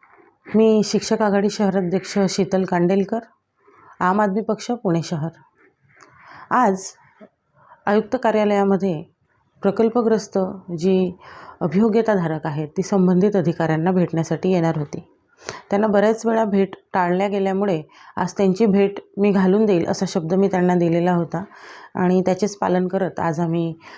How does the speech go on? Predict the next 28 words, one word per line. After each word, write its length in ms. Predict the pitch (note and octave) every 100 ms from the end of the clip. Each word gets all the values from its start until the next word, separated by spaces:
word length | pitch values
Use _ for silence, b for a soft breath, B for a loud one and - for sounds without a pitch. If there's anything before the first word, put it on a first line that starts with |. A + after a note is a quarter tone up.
| B
आयुक्त 340 | E3+ F3 F3 F#3 F3+ F3
कार्यालयामध्ये 600 | F3 E3+ E3 D#3+ E3 E3+
गेलो. 280 | D#3+ D#3 E3+ G3+ _ B B B
संबंधित 480 | - G#3 G#3 A3 A#3
जे 100 | G#3
अधिकारी 400 | A#3 F#3 F#3+ F#3
होते, 240 | F#3+ F3+ G3
ज्यांना 280 | F#3 F3+ F3+
त्यांना 280 | F#3 F3+ F3+ - _ _ _ -
भेटायचे 480 | F3+ F3+ A#3 A3+
होते, 320 | F#3 C#3+ D#3 - B B B _
ते 100 | G#3
आज 280 | - G3 F#3+
उपलब्ध 360 | F#3 F#3 E3+ F3+
नव्हते. 480 | F3+ E3+ E3 G3+
मुंबईला 760 | A3+ G3 E3+ E3+ F3 E3+ E3+ E3 - -
काही 320 | - - D#3
मीटिंग 480 | E3 E3 F3+ F3 E3+ F3 B B B -
असेल, 420 | - - F3+ E3 D#3
त्या 160 | E3+
संदर्भात 480 | E3 F3 D#3+ D#3+ E3+
ते 600 | E3+ - E3+ E3 - - _
तिथे 240 | F3 F3
गेलेले 340 | E3+ E3 F3 F3
होते 220 | E3 E3+
अशी 200 | D#3+ F3+
माहिती 340 | E3 D3+ D3+
मिळाली. 460 | F#3 F#3 F3 G3 B3+